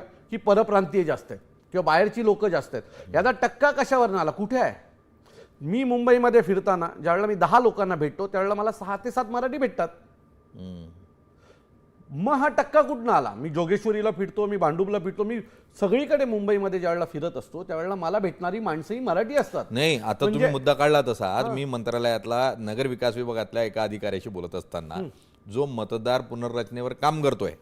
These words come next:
Speaker 1: हां.
Speaker 2: येत्या निवडणुकीसाठी म्हणून,
Speaker 1: हां.
Speaker 2: त्याने मला सांगितलं, "सत्तावीस टक्के मतदार आहे."
Speaker 1: मला, मी पुन्हा या गोष्टीला हे करतो, कारण आत्ता जरी लोकसभेची जी निवडणूक झाली किंवा विधानसभेची निवडणूक झाली, यातला मराठीचा टक्का तुम्ही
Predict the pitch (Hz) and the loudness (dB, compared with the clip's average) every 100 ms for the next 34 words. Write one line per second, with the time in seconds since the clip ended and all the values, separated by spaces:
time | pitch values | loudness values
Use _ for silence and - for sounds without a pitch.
0 | - 175 123 _ _ 110 113 139 135 131 | -12 -10 -12 _ _ -4 -2 2 0 0
1 | 127 117 123 107 104 98 85 98 139 - | -4 -4 -2 -4 -4 -6 -8 -10 -14 -16
2 | 143 117 143 165 165 151 139 165 - - | -14 -4 -2 0 0 0 0 0 0 4
3 | 196 - 143 135 110 87 78 - - _ | 4 4 -4 -4 -8 -12 -16 -18 -20 _
4 | - 139 170 175 180 208 196 185 214 240 | -8 -4 -4 -4 -6 -6 -6 -4 -2 -2
5 | 214 175 151 170 160 139 143 135 - 160 | -2 -4 -10 -12 -10 -10 -10 -12 -12 -14
6 | - - - - 196 208 208 147 143 170 | -16 -16 -10 -2 0 0 -2 -10 -4 -4
7 | 185 208 196 202 202 202 175 175 196 196 | -2 -2 -2 -2 -4 -4 -4 -2 -2 -4
8 | 135 113 95 _ - _ 185 185 151 226 | -4 -6 -10 _ -20 _ -8 -4 0 0
9 | 214 185 160 160 151 151 147 135 190 190 | 2 -2 -4 -8 -8 -8 -8 -8 -8 -6
10 | 127 - 202 185 190 175 190 185 - 165 | -8 -6 -4 -2 -4 -4 -6 -6 -10 -12
11 | 160 | -12